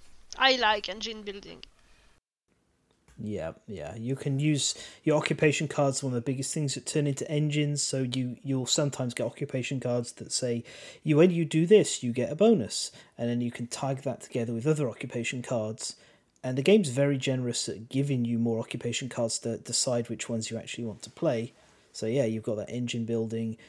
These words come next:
Speaker 2: Uh, also, the, I haven't even really talked about it in detail, but the pillaging mechanic is quite nice. Um, it, hunt mechanic uses the same thing as well, but when you go pillaging, you need a boat,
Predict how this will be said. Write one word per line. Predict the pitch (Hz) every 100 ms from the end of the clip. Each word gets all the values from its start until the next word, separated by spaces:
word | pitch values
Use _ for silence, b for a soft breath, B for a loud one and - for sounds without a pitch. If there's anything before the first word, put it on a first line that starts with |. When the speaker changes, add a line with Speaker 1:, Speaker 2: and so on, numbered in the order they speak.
| B _
Speaker 2:
Uh, | 110 117 123 123
also, | 156 160 - 156 143 143 B B _ _ _ -
the, | 160 151 143 139
I |
haven't | 180 180
even | 151
really | 151 139
talked | - 170 -
about | 135
it |
in | 127
detail, | 143 160 135 117
but | 113
the | 117
pillaging | - 160 143 131
mechanic | 120 - 127 117 -
is | 117
quite | - - 131 143
nice. | 160 139 135 139 - - B B B
Um, | 131 120 117 113
it, | 120 - -
hunt | 170 165
mechanic | - - 143 131 143
uses | 131 120
the |
same | 120 135 123
thing | 117 113
as | 110 - -
well, | 131 156 202 202 B _
but | 127 117 -
when | 190
you | 147
go | 135
pillaging, | 131 196 185 170 185 185 185
you | 147
need | 135 120
a |
boat, | 117 185 196 - -